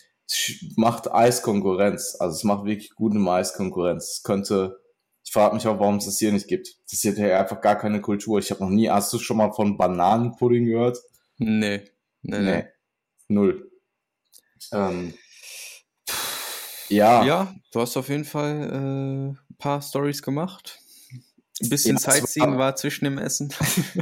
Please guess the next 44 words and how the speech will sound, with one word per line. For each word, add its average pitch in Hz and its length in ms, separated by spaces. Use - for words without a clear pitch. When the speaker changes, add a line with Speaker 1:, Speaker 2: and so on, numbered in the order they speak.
Speaker 1:
<laughs> 196 1200
Ja, 104 160
ich 110 160
war 113 160
halt 110 200
sehr 104 300
viel, 107 440
ich - 140
war 101 160
sehr 101 260
viel, 101 420
ähm, 82 540
Window 98 300
shoppen 92 480
und 87 180
das 92 140
hab 87 100
ich - 80
halt 85 140
nicht - 120
gepostet, - 680
weil 78 260
das 80 160
hat 87 100
halt 80 180
kein, 73 320
das - 140
hat 95 100
halt 78 100
einfach 73 280
keine 78 180
Plattform 82 480
bei 78 100
mir 80 280
und, 78 240
ähm, 76 320
wenn 90 100
dann 92 140
halt 87 180
mal 85 100
ein 82 100
Tag 85 380
kein, 87 480
ähm, 85 680